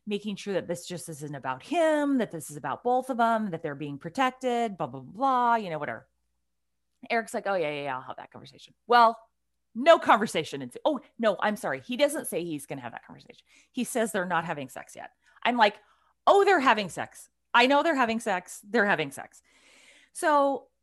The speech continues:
we <laughs> fast forward a little bit. We go out to the movies. We come home.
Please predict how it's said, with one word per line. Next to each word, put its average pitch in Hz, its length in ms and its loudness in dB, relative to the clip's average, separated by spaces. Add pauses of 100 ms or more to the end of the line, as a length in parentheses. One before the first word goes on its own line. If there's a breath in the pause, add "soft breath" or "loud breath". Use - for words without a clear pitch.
(260)
we 233 720 -2 (680)
<laughs> - 500 -4
fast 190 340 0
forward 185 280 0
a 180 40 -2
little 170 200 -2
bit. 151 340 -2 (340)
We 254 160 -2
go 285 140 -4
out 247 180 -2
to 262 100 -10
the 226 100 -4
movies. 180 580 -8 (120)
We 226 140 -2
come 269 240 -4
home. 170 540 -6